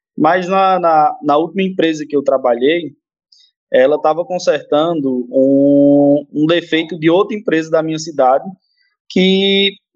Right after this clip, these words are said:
teve um acidente, um carro barrou num poste, deu um curto-circuito,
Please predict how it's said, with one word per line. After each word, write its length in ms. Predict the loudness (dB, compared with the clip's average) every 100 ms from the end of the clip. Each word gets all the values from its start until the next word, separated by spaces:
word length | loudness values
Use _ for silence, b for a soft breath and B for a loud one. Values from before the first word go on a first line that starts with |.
| -4
teve 120 | -2 0
um 120 | 0
acidente, 520 | -2 -6 -4 -4 -8
um 80 | -2
carro 240 | -2 0
barrou 300 | 0 0 -2
num 160 | -6 -2
poste, 360 | 0 2 0
deu 160 | -2 -2
um 180 | -4 -4
curto-circuito, 800 | -4 -2 -4 -2 2 2 0